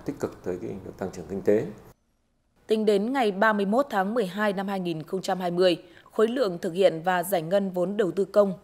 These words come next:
Speaker 2: đạt trên mười nghìn tỷ đồng, đạt khoảng tám mươi phần trăm tổng kế hoạch vốn năm hai nghìn không trăm hai mươi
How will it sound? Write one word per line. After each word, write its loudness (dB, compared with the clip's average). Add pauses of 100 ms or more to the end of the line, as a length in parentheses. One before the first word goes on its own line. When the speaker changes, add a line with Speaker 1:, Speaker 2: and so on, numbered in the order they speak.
Speaker 2:
đạt 2
trên -4
mười 2
nghìn -4
tỷ -4
đồng, 6 (440)
đạt 2 (100)
khoảng 2
tám -4
mươi -2
phần 2
trăm -4
tổng 0
kế -4
hoạch -8
vốn 2
năm -4
hai -4
nghìn -4
không -6
trăm -4
hai -4
mươi 2